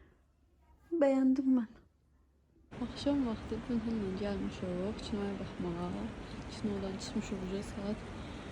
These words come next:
on ikiyə işləyikdi və heç kim yoxdur, çox boşdur buralar. Fürsətdən istifadə edin.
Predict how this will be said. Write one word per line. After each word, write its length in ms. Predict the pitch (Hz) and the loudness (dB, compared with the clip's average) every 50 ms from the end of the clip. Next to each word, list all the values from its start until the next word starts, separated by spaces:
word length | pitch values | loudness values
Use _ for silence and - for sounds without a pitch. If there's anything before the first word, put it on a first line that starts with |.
| - - - - - - - | -8 -8 -8 -8 -8 -4 -2
on 200 | 240 233 226 240 | 2 4 4 4
ikiyə 520 | 240 - - - - 247 240 240 254 247 254 | 4 2 0 0 2 4 4 6 6 4 4
işləyikdi 720 | 254 - - - - - 220 208 208 - - - - 226 240 226 - | 2 0 -2 -4 -2 0 0 0 0 -2 -4 2 4 6 6 6 4
və 180 | - - 214 196 | 2 0 2 2
heç 220 | 208 233 - - | 2 2 2 0
kim 160 | - - 208 202 | 0 2 4 6
yoxdur, 360 | 202 214 214 - - - 208 190 | 6 6 4 2 0 -2 -2 0
çox 140 | - 214 - - | 0 0 0 2
boşdur 400 | - 226 202 - - - 208 190 | 2 2 2 2 2 2 4 4
buralar. 360 | 185 190 185 185 196 214 226 - - - - - - - - - | 4 4 2 2 2 0 0 -2 -4 -8 -8 -8 -10 -10 -10 -4
Fürsətdən 880 | - 220 - - - - - - 233 220 - - 226 - - 254 254 - | -2 -2 -2 -2 -6 -6 -2 0 2 2 4 2 2 2 2 0 0 0
istifadə 480 | - - - - 202 196 190 190 220 226 | 0 -4 -4 -2 -2 0 0 2 2 2
edin. 300 | 226 208 190 202 214 233 | 2 2 2 2 2 2